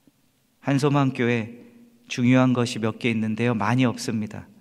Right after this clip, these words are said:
그 중에 하나가 이겁니다. 우리는 각자 함께 모여 계속 꿈틀거리고 발버둥치는 공동체.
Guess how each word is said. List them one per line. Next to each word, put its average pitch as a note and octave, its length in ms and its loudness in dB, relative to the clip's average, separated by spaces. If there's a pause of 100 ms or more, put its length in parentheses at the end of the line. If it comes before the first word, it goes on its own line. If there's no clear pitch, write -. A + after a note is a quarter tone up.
(380)
그 A#2 140 -6
중에 C3 200 2
하나가 B2 340 0
이겁니다. G#2+ 500 -8 (400)
우리는 A2+ 560 -2 (720)
각자 - 600 -10 (760)
함께 C3+ 480 -4
모여 G#2+ 400 -4 (680)
계속 - 1300 -14
꿈틀거리고 A#2+ 840 -8 (840)
발버둥치는 A#2+ 880 0
공동체. A2 500 -6